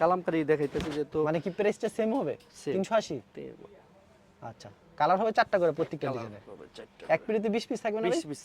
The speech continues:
Speaker 1: থাকে।
Speaker 2: আর কুরিয়ার মাধ্যমে নিলে কত টাকার প্রোডাক্ট দিচ্ছেন সর্বনিম্ন?
Speaker 1: তিন হাজার টাকা।
Speaker 2: তিন হাজার টাকার প্রোডাক্ট।
Speaker 1: হুম।
Speaker 2: আর যদি সরাসরি আসে মন মতো নিতে পারবে। এক
Speaker 1: আর
Speaker 2: পিস
Speaker 1: ইচ্ছা
Speaker 2: চাইলে এক
Speaker 1: মতো।
Speaker 2: পিস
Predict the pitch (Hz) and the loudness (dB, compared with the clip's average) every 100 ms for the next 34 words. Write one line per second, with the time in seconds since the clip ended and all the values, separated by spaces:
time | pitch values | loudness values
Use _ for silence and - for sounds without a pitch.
0 | 123 117 - - - 139 214 220 226 220 | -10 -10 -12 -12 -6 -4 0 2 4 2
1 | 226 233 220 220 233 240 233 226 226 - | 2 0 0 0 2 0 0 -4 -4 -10
2 | 240 233 226 233 277 - 220 202 131 117 | -6 -4 -2 -4 -4 -6 -4 -2 -4 -8
3 | - - 202 185 156 143 127 - 113 104 | -14 -4 0 2 0 -4 -6 -8 -12 -12
4 | - - 120 143 147 180 - 202 214 208 | -16 -18 -6 -2 0 0 4 4 4 2
5 | 214 240 196 208 202 175 139 123 107 135 | 2 2 0 0 0 -2 -4 -4 -4 -2
6 | 139 202 - 190 143 170 | 0 0 2 2 2 -2